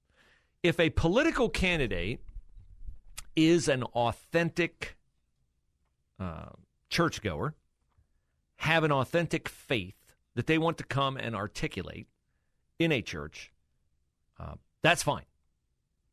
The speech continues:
If the leadership of the church wants to hear that person's testimony, uh, what governs their decision-making process, what their, uh,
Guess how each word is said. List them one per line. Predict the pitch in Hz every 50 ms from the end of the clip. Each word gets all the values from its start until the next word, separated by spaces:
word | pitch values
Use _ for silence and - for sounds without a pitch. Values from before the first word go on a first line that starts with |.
| - -
If | 120 113 101 - _ _ _ -
the | 113 110 104 101 98 95 90 87 82 _ _ _ _ _ _ -
leadership | 113 139 156 156 151 110 - 143 -
of | 123
the | 110
church | - - 127 123 - -
wants | 113 117 110 - -
to | 110 92
hear | - 123 123 120
that | 110 113 107 104 - -
person's | - 113 113 107 - - 107 95 - - -
testimony, | - - - 185 - - - 156 156 147 147 147 151 170 175 _ _ _ _ _ _ _ _ _ _ _ _ _ _ - 90
uh, | 85 82 82 82 85 87 -
what | 110 131 147 147 147 - 139 110 92
governs | - 147 147 143 143 143 139 135 127 -
their | - 131 123 110
decision-making | 104 - - 170 175 151 175 165 156 156 - 151 151
process, | - 156 151 147 139 - 151 143 143 143 - -
what | 120 -
their, | - 98 92 87 85 - _ _ _ _ _ -
uh, | - -